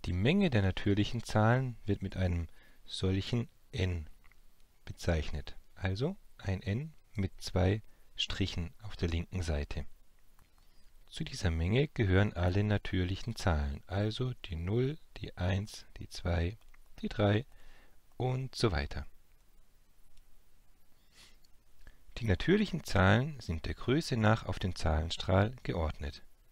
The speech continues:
Das bedeutet, je weiter rechts eine Zahl steht, desto größer ist sie auch. Du kannst sie mit den Zeichen für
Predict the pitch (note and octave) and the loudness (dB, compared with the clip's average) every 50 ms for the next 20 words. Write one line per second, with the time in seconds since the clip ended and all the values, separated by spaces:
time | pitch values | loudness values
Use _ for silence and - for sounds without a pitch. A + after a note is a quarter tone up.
0 | - _ _ - - - - - - - - - G2 - - G2 - F2+ F2+ F#2+ | -20 _ _ -20 -20 -20 -20 -20 -16 -10 -6 -6 -4 -2 -2 0 2 4 4 4
1 | G2 - - E3 - - - - - - - - - - - - - G2 F#2+ F#2 | 4 2 0 0 0 -2 -8 -14 -16 -18 -20 -20 -20 -16 -12 -4 -2 2 4 4
2 | F2+ F2 - - F2 F2+ F#2 C3+ G3+ F#3+ - - - - - - F2+ E2+ E2+ - | 4 4 4 4 4 4 4 4 4 2 0 -6 -10 -6 -2 -2 0 0 -2 -4
3 | - - F2+ E2 E2 E2+ F2+ F#2 - - - A2+ A2+ C#3+ G3 - - - - - | -4 0 2 4 4 4 2 2 0 0 2 2 2 2 2 0 -4 -10 -10 -10
4 | - - - - - - - - - - - - - - - - - D#2+ D#2+ - | -12 -12 -14 -16 -16 -14 -14 -14 -14 -16 -16 -18 -20 -20 -12 -8 -6 -4 -4 -4
5 | - D3 D#3 - - F#3 F3 C#3+ - - F2+ D#2+ D#2 - - - - - D2+ D2 | -4 -4 -4 2 4 6 6 6 6 4 0 0 0 -4 -8 -8 -6 -4 -4 -2
6 | D2+ D2+ D2+ - - - - - - - - - - - - - - - - - | -2 -4 -6 -8 -10 -12 -12 -12 -14 -20 -20 -20 -20 -20 -20 -20 -20 -20 -20 -20
7 | - - - - - - - - - - - - - - - - - A#2+ C3 D3 | -20 -20 -20 -20 -20 -20 -20 -20 -18 -18 -18 -18 -12 -10 -8 -2 2 2 2 2
8 | - - - C3+ A#2+ G#2 - - F2+ F2 - - - G2 F#2+ G2 A#2 - - C3+ | 0 -4 -2 0 0 0 0 0 -4 -4 -2 2 4 4 6 6 4 2 0 -2
9 | C3+ C3 - - - - D#2 C#2+ C#2+ - | -4 -4 -4 -6 -4 -2 -2 -2 -4 -6